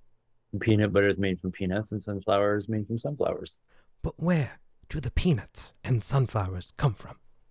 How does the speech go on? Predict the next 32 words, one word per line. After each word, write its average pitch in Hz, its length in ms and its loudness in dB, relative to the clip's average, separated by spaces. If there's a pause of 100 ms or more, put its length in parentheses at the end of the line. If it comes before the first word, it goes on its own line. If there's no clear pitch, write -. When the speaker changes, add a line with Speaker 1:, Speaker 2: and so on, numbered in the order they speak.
(420)
Speaker 1:
Mm, 101 380 -2 (140)
I 110 100 0
live 131 180 4
in 120 80 2
Virginia, 107 420 2
so 104 180 -2
a - 20 2
lot 107 240 2
of 101 200 0
peanuts 104 380 -4
are 95 40 -6
coming 95 300 -2
from 95 160 -4
there. 92 400 0 (1120)
Speaker 2:
But 165 140 0 (160)
where? 180 300 4 (360)
'Cause - 220 -2
Virginia 156 640 0
is 131 160 -4
just - 260 -2
a 117 80 -4
name 117 340 -4
of 104 180 -4
the 127 100 2
land. - 600 -2 (760)
Speaker 1:
Oh, 90 500 2 (760)
I 104 180 4
don't 104 160 2
know. 104 320 2 (600)
Enli-, 104 300 0
it 113 120 0
can 110 260 0